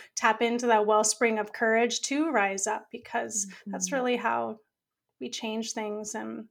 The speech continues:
Speaker 1: look at us now. We're doing work that is changing the lives of women all over the world.
Speaker 2: Yes. Yes. Aho. <laughs>
Speaker 1: <laughs>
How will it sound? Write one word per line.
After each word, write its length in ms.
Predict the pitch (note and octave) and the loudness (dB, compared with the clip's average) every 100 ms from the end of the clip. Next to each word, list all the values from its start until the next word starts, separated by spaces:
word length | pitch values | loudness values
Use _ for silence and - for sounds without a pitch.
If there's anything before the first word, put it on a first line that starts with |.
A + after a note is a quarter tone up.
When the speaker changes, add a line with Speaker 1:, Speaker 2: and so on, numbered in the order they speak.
| _ | _
Speaker 1:
look 160 | B3 B3 | -6 -2
at 120 | C4 | 0
us 200 | C4 B3+ | 0 0
now. 260 | C#4+ D4+ A3 | 2 4 4
We're 140 | G#3+ | 2
doing 360 | G#3+ A3+ G#3+ G#3 | 0 -2 0 0
work 220 | G#3 G#3 G#3+ | -2 -2 -2
that 180 | G#3 | -2
is 180 | G#3 - | 0 -2
changing 460 | - G3+ G3+ G#3 G3+ | -2 -6 -6 -8 -8
the 80 | F#3+ | -8
lives 400 | F#3+ G#3 - A3+ | -6 -4 -4 -4
of 240 | A3+ - - - - | -8 -16 -20 -20 -8
women 240 | A#3 A3+ A3+ | -2 0 2
all 140 | G#3+ | 2
over 140 | A3 A#3 | 2 2
the 60 | |
world. 380 | A3 G#3+ G#3+ - _ - - - - - | 2 0 -2 -10 _ -20 -18 -18 -16 -10
Speaker 2:
Yes. 800 | G#3 F#3+ G#3 G3+ F#3+ - - - _ _ | -6 -2 0 0 -2 -6 -14 -16 _ _
Yes. 400 | F#3+ G3 F#3 - | 0 0 0 0
Aho. 560 | G3 G#3+ G3+ F#3 E3 - - | 2 4 6 6 2 -6 -8
<laughs> 0 | |
Speaker 1:
<laughs> 1800 | A3+ B3 A#3+ C#4 B3 G#3 - A#3+ A3 G3 - A#3 A3+ A3 - C#4 B3+ - | 0 0 4 2 2 -2 0 -2 -2 -6 -6 -4 -4 -6 -8 -10 -10 -16